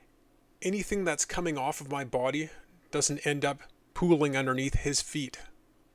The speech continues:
Clause two two two three, part four. Except for column showers, when a battery of shower heads is installed, the horizontal distance between two adjacent shower heads shall not be less than seven hundred and fifty millimeters.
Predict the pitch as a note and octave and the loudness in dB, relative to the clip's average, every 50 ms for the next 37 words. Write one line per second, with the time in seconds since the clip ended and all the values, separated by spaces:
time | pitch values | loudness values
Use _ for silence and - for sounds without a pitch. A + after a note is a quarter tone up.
0 | _ _ - - - F3 F3 D#3+ D3 C3 - - - - G#3+ G#3+ G3 F3 - - | _ _ -6 0 4 4 6 6 6 4 2 0 0 0 0 0 0 0 -2 -2
1 | F#3+ F#3 F3+ E3 - - - F3+ E3+ D#3+ C#3+ - - - - D#3 D#3+ E3+ E3+ E3+ | 0 0 -2 -2 -2 -2 0 0 0 0 0 -2 -2 0 2 2 2 2 0 0
2 | E3 D#3 - - - _ - - D3 D#3+ - - - C3 B2 A2+ G#2 G2+ - - | -2 -4 -6 -12 -20 _ 2 4 4 4 4 2 2 4 4 4 2 0 -6 -14
3 | _ _ _ _ _ _ _ _ _ _ _ _ - C3+ - - - C#3 - - | _ _ _ _ _ _ _ _ _ _ _ _ -2 0 4 4 6 4 4 4
4 | C#3 B2 - - C#3+ C#3 C#3 C3 B2+ - - D3+ D3 E3 F3 F3+ F3 D3+ - C3 | 2 2 6 8 8 8 8 6 4 4 6 6 8 8 8 6 4 2 2 2
5 | C3+ C#3+ C3+ B2+ A#2 - C3+ C#3 D#3+ E3+ F3+ F3+ F3 F3 E3+ - - D#3 D3 D3+ | 2 4 2 2 0 0 2 2 4 4 4 4 4 2 2 4 4 6 6 6
6 | D3+ C#3+ C#3+ D3+ D3 C#3 C3 C3+ B2 - D3+ C#3+ C3+ - - - D3 C3 A#2+ A#2+ | 6 6 4 4 2 2 2 0 0 0 0 0 0 2 4 6 8 8 8 6
7 | A#2+ - - - - - - - _ _ - C3+ - - C#3+ E3+ F#3+ G3 E3+ - | 2 0 -6 -14 -20 -20 -20 -20 _ _ -2 -2 0 4 6 8 8 8 8 8
8 | E3 F3 E3+ - D#3 C3 - E3 E3+ - - D#3 C3+ - - - D#3+ - - - | 6 6 4 4 2 2 4 2 2 4 2 2 0 0 0 -2 -2 0 0 2
9 | C#3+ C3+ C3 - - - G3+ G3 E3 - D#3+ D#3+ D#3+ - D3+ D3+ C#3+ - - D3 | 0 0 0 0 0 2 2 2 2 4 4 4 4 2 2 2 2 4 6 6
10 | C#3+ D3 C#3+ C#3+ D#3 D3+ C#3 - - C#3+ B2+ B2+ B2+ B2+ C3 C3+ D3 E3 - E3 | 6 6 6 4 4 4 4 2 2 2 2 2 2 0 2 4 2 2 2 2
11 | D3+ C#3+ C3+ C3 C3+ - - - C3 B2+ - - C#3+ C#3+ C#3+ D#3+ C#3+ - D3+ C#3 | 2 4 4 2 4 2 0 0 0 0 2 2 2 2 2 0 -2 -2 -2 -2
12 | C#3+ C#3 C#3+ C#3 - - C#3 - - C#3+ C3+ C3 B2+ B2 A#2+ A#2 A#2+ A#2+ A#2+ B2 | -2 -2 -2 -2 -2 -2 -2 -2 -2 -4 -4 -4 -4 -4 -6 -8 -10 -12 -12 -12
13 | C3+ - - - | -10 -8 -8 -8